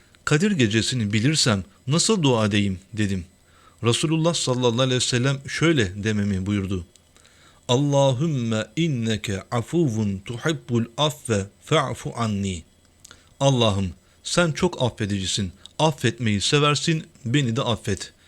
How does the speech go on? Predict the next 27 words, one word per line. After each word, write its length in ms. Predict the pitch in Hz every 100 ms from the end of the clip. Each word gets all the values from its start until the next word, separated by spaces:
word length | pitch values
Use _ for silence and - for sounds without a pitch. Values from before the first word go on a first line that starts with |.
| - - - - _
Bu 180 | 127 160
gece 260 | 127 101 107
yapabileceğimiz 1080 | 104 120 139 120 110 101 101 101 127 139 -
kısacık, 640 | - 156 120 95 117 - -
çok 320 | 160 175 175
güzel 320 | 104 110 127 135 -
hem 280 | - 143 151
de 100 | 143
sünnet 520 | 139 - 135 117 135
olan 300 | - 117 110
bir 160 | 104 101
dua. 240 | 101 92 90 _ _ _ _
Elimize 440 | 156 143 117 95 101
tesbihimizi 640 | - 160 147 - 110 98
alıp 320 | 131 131 156 - -
en 180 | 165 147
az 220 | 147 151
yüz 380 | 127 104 165 139
defa 280 | 131 - 127
söyleyebiliriz. 800 | - 120 104 113 104 98 90 - - _ _ _ _ _ _ - _ - - - _ -
Rabbimiz 680 | 120 143 117 107 120 143 -
bu 240 | - 113 156
gecede 360 | 135 107 110
gafil 380 | 135 113 107 -
olmaktan, 540 | 131 98 92 82 95 82 - _ _
içindeki 600 | 160 143 185 175 180 127 104
lütuflara, 720 | 123 139 131 120 113 104